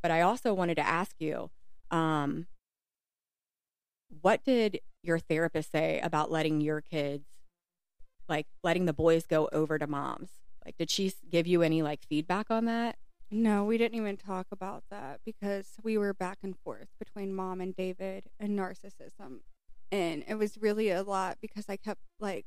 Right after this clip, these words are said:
Speaker 2: looking at her, blaming myself, like, how can one person have so many, like, because you do hear people throw the word around, so, you know, I wanna be careful with my words. But, you know, she validated that.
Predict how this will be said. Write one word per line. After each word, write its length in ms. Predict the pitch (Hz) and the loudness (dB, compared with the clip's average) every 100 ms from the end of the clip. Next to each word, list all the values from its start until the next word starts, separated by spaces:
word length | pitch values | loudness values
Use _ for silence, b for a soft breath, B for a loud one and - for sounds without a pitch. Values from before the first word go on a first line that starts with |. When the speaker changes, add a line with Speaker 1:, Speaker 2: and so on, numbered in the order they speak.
| - | -6
Speaker 2:
looking 300 | 226 226 269 | 0 0 0
at 120 | 226 226 | -6 -4
her, 200 | 220 196 | -4 -2
blaming 380 | 208 208 208 | -2 0 0
myself, 480 | 196 - - 202 202 - | -2 -4 -4 -4 -2 -2
like, 240 | 196 185 - - - - - | -4 -4 -8 -12 -12 -12 0
how 100 | 208 | 2
can 400 | 214 269 247 214 | 4 4 4 4
one 260 | 180 185 220 | 2 2 0
person 680 | - 196 196 - 226 233 247 - - - - - - - - - - - - - | -2 -2 -2 0 0 0 -2 -8 -10 -8 -8 -8 -8 -8 -8 -8 -8 -8 -8 -2
have 160 | 226 208 | 0 0
so 380 | - - 220 220 | -2 4 6 8
many, 340 | 233 226 214 - | 6 2 0 2
like, 200 | 208 - - - _ - - - 233 | 0 0 -12 -20 _ -12 -8 -6 -4
because 300 | 240 285 269 | 2 2 4
you 120 | 311 | 4
do 160 | 233 226 | 4 2
hear 180 | 226 | 0
people 320 | 214 220 - 220 | -2 -6 -6 -6
throw 220 | 226 220 | -2 -2
the 120 | 202 | -2
word 240 | 202 226 247 | -2 -2 -2
around, 340 | 196 190 208 | -2 -4 -6
so, 280 | - 202 208 - | -6 -6 -8 -6
you 120 | 214 | -4
know, 120 | 208 | -2
I 100 | 208 | -2
wanna 180 | 208 208 | -4 -4
be 140 | 196 - | -6 -8
careful 380 | 247 302 - 196 | -4 -2 -4 -6
with 140 | 180 - | -6 -6
my 140 | 185 156 | -8 -8
words. 300 | 156 - - - | -12 -16 -16 -10
But, 120 | 214 - - - - - - - - - | -10 -10 -16 -18 -18 -14 -10 -10 -8 -8
you 320 | - 208 208 | -4 0 2
know, 160 | 180 185 | 2 -2
she 200 | - 220 | -4 -4
validated 680 | 202 202 185 180 190 214 220 | -2 -2 -2 -4 -4 -6 -6
that. 260 | 160 - | -8 -10